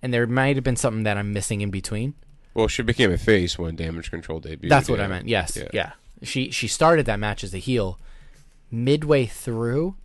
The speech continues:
Speaker 1: you could see her.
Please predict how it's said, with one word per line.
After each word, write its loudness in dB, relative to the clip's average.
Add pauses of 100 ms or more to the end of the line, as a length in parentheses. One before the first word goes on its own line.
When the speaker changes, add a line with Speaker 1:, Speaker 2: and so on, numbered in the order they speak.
(600)
Speaker 1:
you -4
could -4
see -4
her. -6